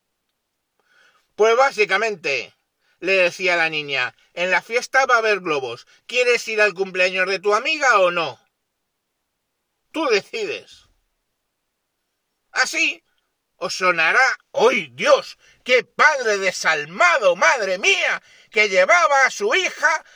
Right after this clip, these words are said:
a fiestas donde había globos que le daba miedo que explotaran. Pues, tíos, es lo que hacía. Ni más, ni menos. Y entonces,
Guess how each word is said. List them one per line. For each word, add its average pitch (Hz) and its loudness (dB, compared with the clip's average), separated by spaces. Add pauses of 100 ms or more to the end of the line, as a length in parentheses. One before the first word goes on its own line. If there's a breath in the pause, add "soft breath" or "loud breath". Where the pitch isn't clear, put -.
(120)
a 185 0
fiestas 302 -2
donde 208 -2
había 294 0
globos 302 4
que 165 -6
le 170 0
daba 277 4
miedo 285 0
que 170 -4
explotaran. 107 -6 (960)
Pues, 160 -6
tíos, - -2 (180)
es 262 0
lo 135 -8
que 117 -10
hacía. 160 -10 (960)
Ni 214 -4
más, 370 -2 (460)
ni 170 -6
menos. 135 -6 (520 soft breath)
Y 202 -6
entonces, 269 -2